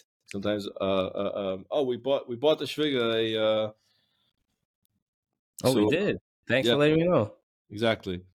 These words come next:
Speaker 1: Thank you. Yeah. Th-, or, or your mother calls to <laughs> thank you for the, for the beautiful flowers you sent for Yom Tov. And, uh, um, I don't know if we had, if we had further thought. Yeah, he brings out a couple of points that, that is very important about Shabbos. Um, number one, the family unit,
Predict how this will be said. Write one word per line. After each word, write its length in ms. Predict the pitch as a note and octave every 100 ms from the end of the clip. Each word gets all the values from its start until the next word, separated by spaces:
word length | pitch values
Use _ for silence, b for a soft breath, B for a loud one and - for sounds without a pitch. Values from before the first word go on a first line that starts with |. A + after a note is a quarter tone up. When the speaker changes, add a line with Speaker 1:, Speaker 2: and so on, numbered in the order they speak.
| _ -
Speaker 1:
Thank 260 | B2+ C3+
you. 100 | G#2
Yeah. 240 | F#2 A2 F#2+
Th-, 180 | A2+ F#2+
or, 380 | A2+ B2+ A#2
or 140 | A#2+ A#2+
your 100 | A#2
mother 180 | C3 C3
calls 300 | C3 B2 -
to 100 | A2+
<laughs> 120 | -
thank 200 | D3+ C3+
you 100 | B2+
for 140 | -
the, 80 | G#2+
for 140 | - A#2+
the 80 | G#2+
beautiful 320 | C3 C#3 A2+
flowers 460 | - C3 B2+ A2+
you 80 | G#2
sent 240 | G2+ B2 A2+
for 100 | B2
Yom 220 | C#3+ C3+
Tov. 220 | G2 G2
And, 180 | F#2+ G2+
uh, 120 | G2+ - B B B B B B B B _
um, 280 | A#2 B2 - _ _ _ _ _ _ _ _ _ _ _ _ _
I 60 | C3+
don't 80 | F3+
know 80 |
if 100 | F#3+
we 100 | F#3+
had, 180 | F3+ E3+
if 220 | D#3 C3+ D#3
we 80 |
had 100 | D#3
further 300 | D3+ E3+ D#3
thought. 220 | D3+ F#3 F#3
Yeah, 160 | G#3+
he 120 | G3
brings 280 | G3 A3+ A3+
out 160 | A3 F3
a 40 |
couple 280 | D#3+ F#3 F3+
of 80 | D3+
points 480 | F3 D3 A#2+ A2+ -
that, 340 | B2+ A#2+ A2+
that 140 | C3 B2
is 120 | A#2
very 260 | C3+ C3+ B2+
important 400 | B2 D3+ B2 G#2+
about 220 | G#2+ G2+
Shabbos. 580 | C#3 G#2 F2+ F2+ - - _ _ _
Um, 240 | G#2 G#2+ A2+
number 200 | C#3 C3
one, 480 | B2 A#2+ A2+ A#2 -
the 80 | A2
family 360 | A#2+ A2+ G#2+
unit, 400 | G2+ F#2+ G#2+ -